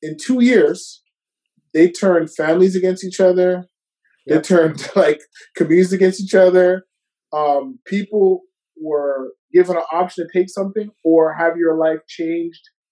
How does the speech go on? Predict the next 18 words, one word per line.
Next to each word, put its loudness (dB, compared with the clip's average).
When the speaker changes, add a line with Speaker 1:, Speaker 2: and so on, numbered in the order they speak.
Speaker 1:
in -10
a -2
way 0
that -12
you -6
don't -2
want -6
it. -4
Some -14
people -12
took 0
it, -8
people -4
didn't. 0
I 2
mean, 0
they 2
villainized 0